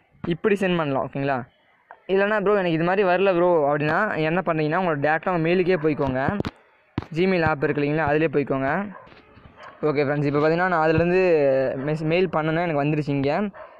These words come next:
இப்ப வந்து இந்த ஆப் மூலியமா எப்படி பண்றதுன்னா, இங்க வந்து சைடுல ஒரு மூணு code இருக்கு இல்லைங்களா? அதை click பண்ணாலும் சரி, இல்லைன்னா இங்க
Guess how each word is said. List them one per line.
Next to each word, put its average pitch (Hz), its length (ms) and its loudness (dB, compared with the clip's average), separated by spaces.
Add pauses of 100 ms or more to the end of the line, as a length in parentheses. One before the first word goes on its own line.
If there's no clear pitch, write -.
(100)
இப்ப 170 220 -2
வந்து 180 180 2
இந்த 190 240 2
ஆப் 190 240 0
மூலியமா 190 200 0
எப்படி 180 200 0
பண்றதுன்னா, 160 340 0
இங்க 185 200 0
வந்து 170 220 2
சைடுல 190 220 2
ஒரு 175 100 4
மூணு 165 180 0
code 170 220 2
இருக்கு 151 200 0
இல்லைங்களா? 147 300 -2 (440)
அதை 135 160 0
click 139 200 -2
பண்ணாலும் 160 240 -2
சரி, 165 240 0
இல்லைன்னா 175 80 0
இங்க 170 180 0